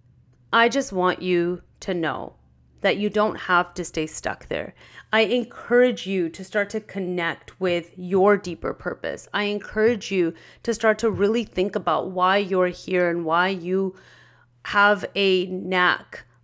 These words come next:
for helping others or want to help others or want to do meaningful work or want to do something that l-, lights your soul on fire. Because you get to share that. You get to choose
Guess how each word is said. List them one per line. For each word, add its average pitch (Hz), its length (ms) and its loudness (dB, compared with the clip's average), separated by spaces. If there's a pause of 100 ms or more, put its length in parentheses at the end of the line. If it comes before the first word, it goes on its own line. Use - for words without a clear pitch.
(140)
for 185 180 4
helping 190 600 -2
others 185 340 2
or 185 80 2
want 180 400 2
to 196 100 -8
help 175 240 0
others 170 320 2
or 180 80 0
want 180 380 0
to 220 80 -2
do 180 160 -2
meaningful 165 500 0
work 170 240 -2
or 180 120 0
want 180 320 0
to 233 100 -2
do 190 100 -2
something 170 380 -4
that 160 160 0
l-, - 180 -10 (160)
lights 202 460 2
your 185 100 2
soul 160 360 0
on - 160 -4
fire. - 400 -8 (1040)
Because 208 400 -2 (640)
you 202 320 2
get 170 280 4
to 196 100 -10
share 196 340 2
that. - 400 -6 (320)
You 220 300 0 (140)
get - 500 0 (640)
to - 160 0
choose 220 840 2